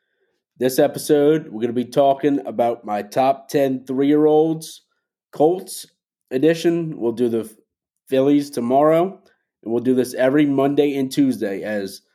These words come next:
Derby and Oaks preps keep going on. The, the rankings will change, but this is my first top ten rankings of twenty twenty-four. All right, let's get into it.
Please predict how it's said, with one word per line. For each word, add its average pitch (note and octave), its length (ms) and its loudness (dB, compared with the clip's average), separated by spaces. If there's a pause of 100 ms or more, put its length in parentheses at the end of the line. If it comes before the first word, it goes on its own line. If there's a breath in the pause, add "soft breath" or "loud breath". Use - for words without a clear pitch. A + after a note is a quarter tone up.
(420)
Derby C3 560 2
and A#2+ 240 -8
Oaks B2+ 240 0
preps - 500 -2
keep A#2 220 -10
going C3 300 2
on. C#3+ 360 2
The, G#2 220 -6 (540)
the G2 80 -12
rankings A#2 680 -8
will A2+ 180 -4
change, E3 680 0 (420)
but G2+ 140 -8
this B2+ 240 -4
is A#2 40 -4
my A2 200 -2
first D3 580 0 (400)
top C#3+ 260 0
ten C#3 300 0
rankings C#3+ 680 0 (120)
of G#2+ 260 -4
twenty C3+ 300 -2
twenty-four. C3+ 800 -6 (1000 loud breath)
All B2 220 2
right, - 140 -10
let's A2+ 140 -10
get D3 160 4
into C#3+ 320 2
it. - 120 -8